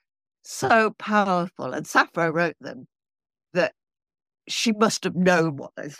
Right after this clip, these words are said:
feelings were, were like. And there is, I mean, it does appear from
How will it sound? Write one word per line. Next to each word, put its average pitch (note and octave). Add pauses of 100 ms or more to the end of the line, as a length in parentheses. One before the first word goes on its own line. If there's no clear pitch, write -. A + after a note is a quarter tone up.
feelings C#3 (320)
were, -
were D#3
like. C3+ (360)
And C#4+
there D4+
is, D#4+ (100)
I C4
mean, C4 (840)
it C4
does D#4
appear G3+
from E3+